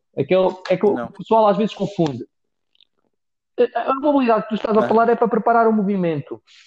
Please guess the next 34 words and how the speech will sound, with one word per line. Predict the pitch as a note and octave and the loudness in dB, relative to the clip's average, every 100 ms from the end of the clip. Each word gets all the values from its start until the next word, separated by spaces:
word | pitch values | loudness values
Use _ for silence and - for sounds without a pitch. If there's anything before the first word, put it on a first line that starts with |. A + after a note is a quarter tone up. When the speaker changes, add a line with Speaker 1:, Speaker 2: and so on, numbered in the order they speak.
| - | -10
Speaker 1:
ok? | C#3 F#3+ G3 F#3+ | -6 -2 0 0
O | |
que | F#3 | 0
eu | G#3 | 2
acho | A3 B2+ | 2 2
Speaker 2:
Tá, | |
Speaker 1:
que | E3 | 0
é | A3 | -4
Speaker 2:
sim, | - | -4
Speaker 1:
ideal, | G#3+ F#3+ F3+ | 0 2 0
Speaker 2:
sim, | B2+ | 0
sim. | |
Speaker 1:
é | C3+ | -2
a | |
cena, | C3 D#3+ E3 E3 | -2 -4 -4 -2
é, | D#3 D3+ D3 | -2 -2 -2
é | |
muito | E3+ F#3 - | -2 -4 -4
fixe. | F3 E3 | -4 -2
Agora | F#3 G3 | 0 0
aquele | F#3 F#3 | 2 0
stretching, | - E3 D3+ - - B2+ A#2 - _ _ _ - | -2 -2 -2 -2 -8 -6 -8 -10 _ _ _ -12
Speaker 2:
Hum. | C3+ | -2
Speaker 1:
eh, | D#3 D3+ D3+ C#3+ - _ _ _ - | 0 2 -2 -8 -14 _ _ _ -4
acho | F#3+ F#3+ | -2 -2
que | - | 0
é, | G3 F#3+ F#3+ | 2 2 0
é | F#3 | 2
muito | F#3+ A3 G#3+ | 2 2 2
trabalhar | G3 G3 G3 | 2 2 2
no, | F#3+ F#3 F3+ F3 F3 E3+ | 2 0 2 2 0 0
no | E3+ E3+ | 0 -2
cinzento, | F3 D#3 D3 C3+ C3 | -2 0 0 -2 -6
meu. | G#2 | -10